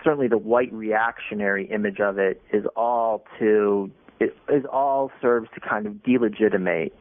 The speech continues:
any kind of, any kind of civil disobedience argument. In other words, there is nothing,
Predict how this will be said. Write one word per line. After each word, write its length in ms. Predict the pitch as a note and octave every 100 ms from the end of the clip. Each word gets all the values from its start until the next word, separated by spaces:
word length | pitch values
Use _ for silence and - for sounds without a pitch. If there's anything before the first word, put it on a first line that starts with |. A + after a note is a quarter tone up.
| - - - _ -
any 180 | B2+
kind 260 | A2+ A2+ G#2
of, 140 | G2 - _ -
any 140 | A2+
kind 240 | A2 G#2 F#2
of 60 | -
civil 180 | G#2 G2
disobedience 540 | F#2+ G2+ F2 F#2 F2 -
argument. 300 | F#2+ - G2+
In 60 |
other 160 | C3+ C#3
words, 240 | A#2+ G#2+ - - - -
there 180 | C3 C#3
is 40 | C3+
nothing, 560 | D3+ D#3 - B2 A2